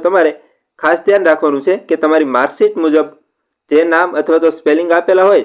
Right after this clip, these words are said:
તે જ સ્પેલિંગ તમારે લખવાના રહે છે, જેમાં તમારે આધાર કાર્ડ મુજબ કોઈ પણ ડિટેલ્સ લખવાની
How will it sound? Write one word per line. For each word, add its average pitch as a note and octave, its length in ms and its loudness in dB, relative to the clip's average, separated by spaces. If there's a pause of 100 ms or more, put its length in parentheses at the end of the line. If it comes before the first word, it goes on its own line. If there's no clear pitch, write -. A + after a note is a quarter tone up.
(100)
તે E3 100 2
જ F3+ 160 0
સ્પેલિંગ E3 320 -2
તમારે D3+ 320 2
લખવાના C#3+ 380 -4 (460)
રહે C3+ 100 4 (120)
છે, A#2 80 -6 (100)
જેમાં D#3+ 280 2
તમારે F3 280 0
આધાર D#3+ 280 0
કાર્ડ E3+ 180 -2
મુજબ E3 180 -2 (100)
કોઈ D#3 180 2
પણ F3 180 -2
ડિટેલ્સ D3 380 -2
લખવાની C#3+ 380 -2